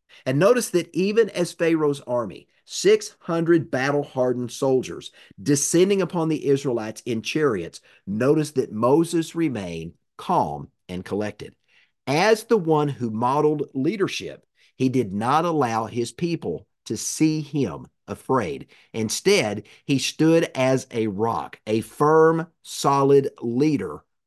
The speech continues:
calm, collected, and focused, ready to move the people forward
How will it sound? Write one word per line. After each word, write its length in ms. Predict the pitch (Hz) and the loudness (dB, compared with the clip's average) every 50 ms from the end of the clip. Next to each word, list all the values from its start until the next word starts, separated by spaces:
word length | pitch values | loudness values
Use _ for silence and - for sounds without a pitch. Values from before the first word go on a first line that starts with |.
| _ - | _ -18
calm, 540 | - - 110 120 127 131 139 143 143 131 - - | -10 -6 -2 -2 0 2 2 0 0 -2 -8 -6
collected, 640 | - 127 110 110 117 123 127 127 - 135 131 123 - | -4 0 0 2 2 2 0 0 0 0 0 0 -2
and 220 | - 120 110 110 - | -4 -4 -4 -4 -6
focused, 600 | - - 180 208 196 - - 87 80 - - - _ _ _ _ _ - | -2 0 2 2 2 2 0 -8 -8 -8 -12 -16 _ _ _ _ _ -12
ready 420 | - 95 107 123 139 151 165 165 | -8 -2 0 2 4 4 4 2
to 160 | 143 - 175 | 2 -2 -2
move 400 | 151 135 127 123 123 131 127 120 | -2 0 2 2 2 2 2 0
the 100 | 113 131 127 | -2 -4 -4
people 400 | - 127 117 120 123 - 117 113 | -4 -6 -6 -6 -2 -4 -4 -4
forward 580 | - - 147 147 139 117 92 85 90 82 80 | -2 2 4 4 4 4 2 -4 -8 -10 -10